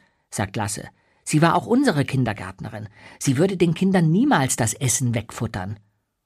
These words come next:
„Und ein Zeitungschef schlägt doch nicht seine Angestellten“, sagt Maya.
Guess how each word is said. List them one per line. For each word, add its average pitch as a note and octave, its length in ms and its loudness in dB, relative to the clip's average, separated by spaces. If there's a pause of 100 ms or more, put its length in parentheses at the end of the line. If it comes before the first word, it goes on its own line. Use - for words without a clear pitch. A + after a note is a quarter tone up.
(200)
„Und A2 200 -2
ein G#2+ 140 0
Zeitungschef D#3 760 0
schlägt F3 280 2
doch C3 80 -2
nicht D3 180 2
seine C#3 240 0
Angestellten“, C3 800 2 (260)
sagt - 300 -8
Maya. G#2 420 -6